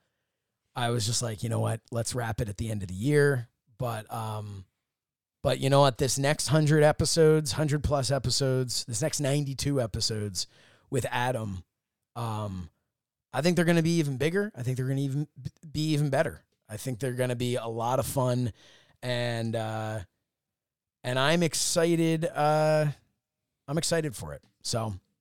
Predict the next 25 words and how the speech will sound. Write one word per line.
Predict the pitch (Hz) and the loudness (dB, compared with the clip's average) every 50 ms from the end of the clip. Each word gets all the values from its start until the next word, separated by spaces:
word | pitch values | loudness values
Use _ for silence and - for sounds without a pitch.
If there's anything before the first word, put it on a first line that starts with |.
| - - | -4 0
just | 196 202 | 4 6
wanted | 247 277 269 | 8 8 8
to | 247 254 | 8 6
get | 247 240 | 4 6
that | 233 226 226 | 4 4 6
out | 220 226 226 | 6 6 6
of | 220 | 6
the | 202 180 | 6 8
way. | 180 180 196 233 285 302 | 8 8 8 8 8 8
We | 247 175 | 6 4
can | 131 131 135 | 4 2 0
talk | 123 165 175 165 143 | 4 4 4 4 6
about | 165 175 151 - | 4 4 4 4
some | 165 165 | 2 0
other | 160 139 | 0 2
things. | - 220 254 202 | 2 2 2 2
We | 175 | 2
can | 139 143 135 | 2 2 2
reminisce | 139 147 165 180 170 170 175 180 - 175 | 4 4 4 4 4 2 2 0 0 2
about | 151 165 160 - | 2 2 2 2
some | - 185 | 0 0
of | 156 127 | 2 2
our | 147 131 | 2 0
good | 113 113 160 160 139 | 2 0 0 0 0
times, | - - - 170 185 202 196 208 214 214 - | -2 -2 -2 -2 0 0 0 2 2 0 0